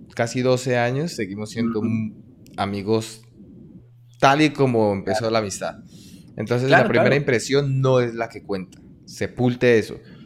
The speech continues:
Speaker 1: En muchos
Speaker 2: Claro.
Speaker 1: puntos laborales, quizá, pues, obviamente es necesaria, pero en cuanto a conocer personas y entablar una amistad o una relación diferente, no, creo que no.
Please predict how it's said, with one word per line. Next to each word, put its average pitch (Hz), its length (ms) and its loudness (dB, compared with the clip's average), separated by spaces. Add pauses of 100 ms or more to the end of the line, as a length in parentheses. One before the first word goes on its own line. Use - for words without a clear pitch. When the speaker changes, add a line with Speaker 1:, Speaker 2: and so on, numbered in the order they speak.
(160)
Speaker 1:
En 120 160 -4
muchos 165 420 -2
Speaker 2:
Claro. 165 340 0
Speaker 1:
puntos 175 300 -2
laborales, 120 680 2
quizá, 135 580 -4
pues, 117 160 -6
obviamente 131 760 -2
es 117 120 -8
necesaria, 104 640 -8
pero 107 240 2
en 98 140 -6
cuanto 104 320 -2
a 101 60 -4
conocer 107 400 -6
personas 147 480 -6
y 117 160 -4
entablar 95 420 -8
una 123 100 -6
amistad 98 600 -6
o 87 240 -8
una 98 220 -6
relación 98 680 -6
diferente, 104 520 -6
no, 87 300 -16 (180)
creo 104 180 -6
que 92 80 -12
no. 80 280 -14